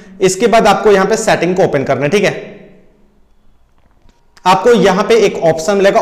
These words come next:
auto download, ठीक है, आपको इस पे click करना है। अब यहां से आपको इसको ऑफ कर देना है, ठीक है, do not allow,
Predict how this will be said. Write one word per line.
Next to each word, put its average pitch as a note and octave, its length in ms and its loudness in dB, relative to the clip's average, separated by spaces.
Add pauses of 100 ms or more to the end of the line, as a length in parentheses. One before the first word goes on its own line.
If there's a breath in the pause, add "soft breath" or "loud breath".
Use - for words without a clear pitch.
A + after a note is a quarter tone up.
auto F3 220 2
download, C#3+ 360 0
ठीक A3 140 0
है, E3 160 -2
आपको E3+ 400 -2
इस E3 160 -4
पे E3+ 160 -2
click C#3+ 240 -6
करना E3+ 220 -2
है। G#3+ 160 -6 (400 loud breath)
अब G3+ 180 2
यहां G3+ 300 2
से A3 160 0
आपको G3+ 280 2 (260)
इसको F3+ 300 -2 (120)
ऑफ E3+ 300 2
कर D3+ 120 2
देना C3+ 160 0
है, D3+ 80 -2
ठीक G#3+ 140 0
है, F#3+ 80 2 (100)
do D3+ 140 0
not E3+ 240 0
allow, C3 220 -4